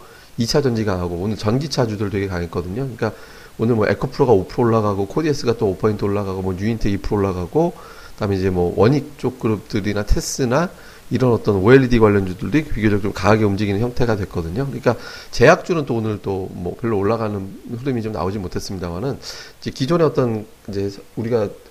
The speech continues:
코스닥 시장은 얘네들이 끌고 갈 것이다라고 이제, 이제 분석을 했던 종목들이 이제 게-, 계속 강한 흐름이 좀 나오고 있거든요. 그러니까 이 범위 내에서 계속 이제 포트폴리오를 구축하면서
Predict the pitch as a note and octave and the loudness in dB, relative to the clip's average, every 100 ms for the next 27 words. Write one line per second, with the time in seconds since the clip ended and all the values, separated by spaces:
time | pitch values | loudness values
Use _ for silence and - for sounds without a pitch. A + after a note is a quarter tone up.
0 | - - D#3 - D3 - B2 C#3+ G#2+ G#2 | -14 -4 -2 0 0 4 6 8 8 8
1 | A#2+ C3 D3+ D#3+ A2 - A2 - B2+ G2+ | 8 2 -2 0 0 4 2 6 4 4
2 | G2+ G2+ G2 - - - - A2+ G2 F#2 | 2 2 0 -4 -20 -20 -14 0 4 4
3 | F#2 - B2 A2 C#3+ F#3+ D#3 B2+ - A2+ | 4 4 6 6 6 4 2 0 2 2
4 | G#2 F#2 F#2+ F2 - - - - - B2+ | 2 0 -4 -6 -12 -20 -8 -4 0 4
5 | A#2+ - G#2+ A#2+ A#2+ C3+ A#2+ A2 A2 F2 | 2 4 4 4 4 2 0 0 2 2
6 | G2+ G#2+ - E2+ F2+ B2 - A2+ - - | 2 0 0 -2 -2 -2 0 -2 -4 -16
7 | - D3 A#2+ G#2 F3+ C3 F2+ A2 C3 F2+ | -8 -6 0 2 4 2 2 0 0 -2
8 | - - - - A2+ A#2 G#2+ - - - | -10 -18 -18 -2 2 2 2 2 2 4
9 | D3+ C3+ B2 A#2 - - B2 A#2 G2+ G2+ | 6 8 6 4 -2 -2 2 4 2 6
10 | D3+ | 4